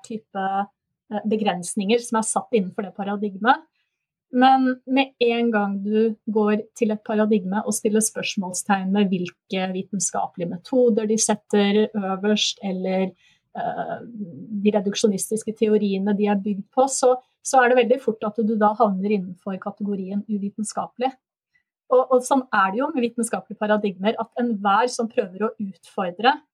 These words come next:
det rådende, vil per definisjon være utenfor, eh, og dermed være uvitenskapelig. Men alle, altså, alle de vitenskapelige teoriene vi har i dag,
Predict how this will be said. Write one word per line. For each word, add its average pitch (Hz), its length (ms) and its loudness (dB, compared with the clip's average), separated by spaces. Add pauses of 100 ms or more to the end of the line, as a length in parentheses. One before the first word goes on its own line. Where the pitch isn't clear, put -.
(180)
det 226 160 0
rådende, 208 460 -2 (560)
vil 226 420 0 (500)
per 208 300 0
definisjon 240 640 -4 (420)
være 233 320 2
utenfor, - 460 -2 (1120)
eh, 233 240 4 (140)
og 233 100 4
dermed 202 400 0
være 180 240 0
uvitenskapelig. 214 720 -8 (100)
Men 254 220 0 (180)
alle, 247 380 0 (180)
altså, 247 300 -4 (340)
alle 254 320 2
de 220 140 -4
vitenskapelige 208 720 -8
teoriene 196 400 -6
vi 208 100 -4
har 180 160 -6
i 202 80 -8
dag, 247 320 0